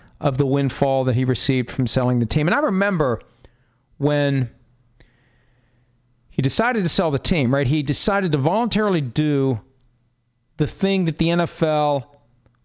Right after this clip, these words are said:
could do to him, the, the biggest thing, forced sale. That all came up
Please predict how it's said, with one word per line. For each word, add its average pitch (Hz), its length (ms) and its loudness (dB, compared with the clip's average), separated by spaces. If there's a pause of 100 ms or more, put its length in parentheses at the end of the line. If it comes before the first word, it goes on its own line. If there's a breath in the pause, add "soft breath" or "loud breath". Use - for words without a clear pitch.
(120)
could 139 300 -4
do 151 240 0
to 123 240 -2
him, 110 200 0
the, 123 120 0 (120)
the 165 80 2
biggest 190 480 -2
thing, 143 260 0 (240)
forced 180 420 -2
sale. 127 460 0
That 196 160 0
all 233 100 -2
came 175 340 0
up - 360 -4